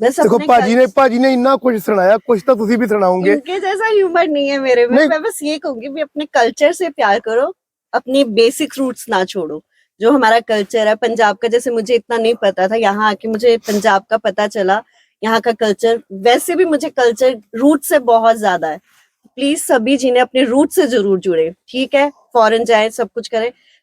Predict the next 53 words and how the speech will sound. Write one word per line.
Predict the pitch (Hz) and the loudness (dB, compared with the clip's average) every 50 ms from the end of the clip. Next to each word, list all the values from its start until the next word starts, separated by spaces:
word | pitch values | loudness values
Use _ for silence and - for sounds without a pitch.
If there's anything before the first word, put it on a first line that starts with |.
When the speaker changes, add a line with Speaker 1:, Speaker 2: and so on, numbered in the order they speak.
| _ 240 | _ -2
Speaker 1:
लेकिन | 269 233 277 277 | 0 2 2 2
अपनी | 277 - 269 277 | 2 2 0 0
रूट्स | 240 240 269 285 277 - - | 0 2 0 0 0 0 -4
को | - 233 | -4 -2
ना | 196 180 170 | -2 -2 -4
छोड़े। | 165 - - 160 139 - - - _ _ _ | -4 -6 -8 -8 -8 -10 -12 -16 _ _ _
Speaker 2:
बिल्कुल, | 202 - 196 - - 214 | -8 -8 -4 -2 -2 -2
बिल्कुल, | 185 170 185 214 214 - 240 220 | 0 0 0 0 0 0 0 0
बहुत | 160 156 214 226 220 277 | 2 2 2 2 2 2
बड़ी | 214 226 226 175 196 202 | 0 0 0 0 0 2
गल | 180 202 196 190 196 | 2 2 2 4 2
आ। | 208 240 294 285 _ _ _ - | 2 0 0 -4 _ _ _ -6
Speaker 1:
मेरा | 240 254 269 302 339 | -2 -2 0 0 -2
बेटा | 359 349 285 339 330 | -4 -6 -8 -8 -10
भी | 349 - | -8 -6
कनाडा | - 285 254 226 233 226 214 233 | -4 -4 -4 -4 -4 -2 0 0
है, | 226 214 196 202 | 0 0 0 -2
बड़ा | 208 202 190 185 190 190 | -2 -2 0 2 2 2
वाला, | 185 185 175 - 160 | 2 0 0 2 2
Speaker 2:
Very | 156 151 151 | 2 2 0
good, | 143 143 - 147 | -2 -6 -10 -12
very | 143 143 | -6 -2
good। | 147 147 | -2 -2
Speaker 1:
लेकिन | 143 143 196 294 302 302 302 302 294 294 294 285 285 277 269 254 | -2 -2 0 0 2 2 2 2 2 2 2 2 0 0 -2 -4
कहते | 226 - 294 277 349 - - 320 | -4 0 0 0 0 0 -4 -4
यही | 320 302 285 277 311 330 311 | -2 0 2 2 2 2 0
हूँ | 302 285 269 | 0 -2 -2
कि | 277 294 302 294 277 | -2 -2 0 0 0
अपनी | 262 - - 302 302 | 0 -2 -2 -4 -2
रूट्स | 240 269 311 302 - - | -2 -2 -2 -2 -4 -6
के | - 320 | -8 -6
साथ | 311 294 226 208 | -4 -2 -2 -2
जरूर | 202 196 202 180 180 180 165 | -2 -2 -4 -4 -4 -6 -4
रहो, | 151 170 196 | -2 -2 -2
अपने | - - 254 262 | -2 -2 -4 0
कल्चर | - - 277 285 311 - 302 262 | 2 4 2 2 2 0 -2 -2
के | 240 - 233 | -2 -4 -6
साथ, | - 233 202 202 | -6 -6 -6 -6
अपने | 214 214 | -4 -4
Speaker 2:
कल्चर। | - 175 233 233 - | -2 -2 -2 -4 -4
Speaker 1:
संस्कारों | 233 214 - - 226 208 196 202 208 | -8 -8 -6 -2 0 0 0 0 -2
के | - 214 | -4 -8
साथ | 208 - 208 185 180 | -8 -4 -4 -4 -4
जरूर | 180 - 180 190 214 190 170 | -4 -6 -4 -4 -4 -4 -4
रहें, | 170 139 147 160 156 - | -4 -6 -8 -10 -14 -16
Speaker 2:
बहुत | 165 156 - 160 180 190 | -8 -2 2 2 2 4
Speaker 1:
जुड़ें। | 190 202 185 185 165 170 | 4 2 2 2 2 0
Speaker 2:
बड़ी, | - - 127 135 | -4 -8 -4 0
बिल्कुल, | 180 208 208 - 240 226 | 0 2 2 2 2 2
बहुत | 175 160 196 214 226 - | 2 2 2 2 2 2
बड़ी | 196 208 175 185 185 | 0 0 2 2 2
गल | 180 190 190 196 | 2 2 2 2
आ। | 214 | 0